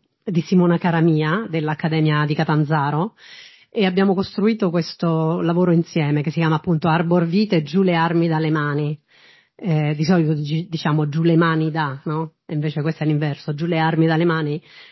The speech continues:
Allora, l-, Mongiana è in provincia di Vibo Valentia, che è la provincia più povera d'Italia, è la provincia in cui avvengono più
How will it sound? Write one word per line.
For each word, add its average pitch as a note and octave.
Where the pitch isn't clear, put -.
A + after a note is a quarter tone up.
Allora, F3
l-, G3
Mongiana G#3
è F3+
in F#3
provincia F#3+
di F#3
Vibo F3+
Valentia, E3+
che F3
è -
la E3
provincia F3
più D#3+
povera D#3+
d'Italia, F3
è F#3
la D#3+
provincia F3+
in D#3+
cui F3
avvengono E3
più F3+